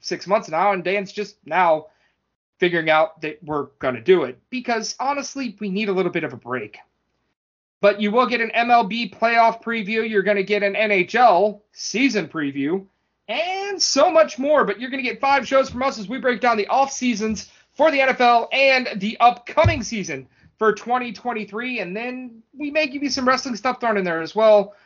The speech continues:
Who knows? We may do another watch along 'cause we haven't done one of those in a while. What do you think, Danny boy?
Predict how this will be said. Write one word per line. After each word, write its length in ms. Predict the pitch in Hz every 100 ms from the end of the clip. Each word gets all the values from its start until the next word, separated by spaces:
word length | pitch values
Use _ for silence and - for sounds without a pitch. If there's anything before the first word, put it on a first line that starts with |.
| -
Who 140 | 311
knows? 260 | 277 208 185
We 80 | 240
may 160 | 240
do 160 | 226 220
another 240 | 214 208
watch 300 | 165 170 175
along 240 | 160 147 135
'cause 120 | 143
we 80 | 180
haven't 140 | 170
done 160 | 156 147
one 100 | 135
of 60 |
those 200 | 147 196
in 60 | 139
a 40 |
while. 420 | 131 160 208 - _ _ _ _ _
What 80 | 277
do 60 | 302
you 60 |
think, 200 | 277 240
Danny 160 | 214 196
boy? 320 | 185 262 269